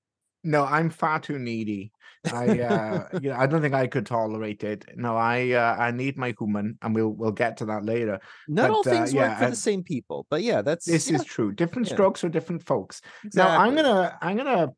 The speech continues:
Speaker 1: put a message into the chat here, and I'm gonna, I'm gonna, I'm gonna spell it out to the audience. Now, there was an article which
Speaker 2: Mm-hmm.
Speaker 1: has ignited a bit of a social media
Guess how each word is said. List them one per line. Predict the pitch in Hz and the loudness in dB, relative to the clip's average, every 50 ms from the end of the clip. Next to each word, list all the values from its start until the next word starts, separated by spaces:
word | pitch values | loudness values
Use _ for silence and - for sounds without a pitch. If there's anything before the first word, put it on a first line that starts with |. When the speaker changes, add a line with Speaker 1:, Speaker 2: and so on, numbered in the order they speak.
| _ - - 135 - | _ -16 -16 -16 -2
Speaker 1:
put | - 214 190 | 0 0 0
a | 175 | 2
message | 160 143 120 110 - - 135 117 107 107 - - | 0 -2 -4 -6 -4 -4 -2 -2 -4 -4 -10 -8
into | - 127 117 117 113 - - 117 | -6 -4 -2 -2 -4 -4 -4 -4
the | 107 107 | -4 -6
chat | 104 - - 120 113 110 104 | -8 -8 -6 -6 -6 -6 -6
here, | - - - 110 113 | -8 -6 -4 -2 -2
and | 113 127 | 0 0
I'm | 143 151 | 0 0
gonna, | 165 160 147 139 131 113 | 2 2 2 2 2 2
I'm | 135 131 | 0 0
gonna, | 131 131 131 127 120 113 - - - - _ _ _ | 0 0 0 0 0 -2 -4 -10 -18 -20 _ _ _
I'm | - 147 156 | -2 2 2
gonna | 170 170 170 151 156 - | 4 4 2 2 0 -6
spell | - - - - - - - - _ 214 220 226 220 | -8 -8 -6 -4 -4 -6 -8 -4 _ 0 2 4 4
it | 214 196 - - - | 4 2 2 -2 -4
out | 139 135 131 127 113 - - - - _ | -4 -2 -2 -4 -8 -12 -18 -20 -20 _
to | - - 143 | -4 -4 -2
the | 117 117 117 113 | -2 0 0 0
audience. | 110 110 110 104 117 107 101 87 82 - - - | 0 -2 -2 -2 -2 -4 -4 -6 -8 -14 -12 -8
Now, | - 127 | -6 -2
there | 127 143 | -2 -2
was | 156 147 160 | -2 -2 -2
an | 160 170 | -2 0
article | 196 285 370 - - 311 - - 127 98 101 127 - - - - _ _ _ _ _ | 0 0 0 -2 -6 -8 -6 -6 -6 -6 -6 -10 -14 -18 -20 -20 _ _ _ _ _
which | - 127 143 151 147 143 131 117 - | -4 0 2 2 4 2 0 -4 -10
Speaker 2:
Mm-hmm. | - - - - - | -12 -14 -8 -2 0
Speaker 1:
has | 151 143 143 139 139 139 139 135 131 120 - - - - | 2 4 4 2 2 0 0 -2 -4 -4 -8 -10 -12 -6
ignited | - 139 135 123 135 160 180 214 269 370 320 | -4 -4 -2 0 0 0 0 2 2 2 2
a | 294 | 2
bit | 196 175 165 | 0 0 0
of | 156 | 0
a | 151 139 | -2 -4
social | - - - 160 143 - - 165 | -4 -6 -6 -6 -6 -4 -4 -2
media | 147 139 139 131 123 - 131 120 | -2 0 0 -2 -2 -2 -4 -4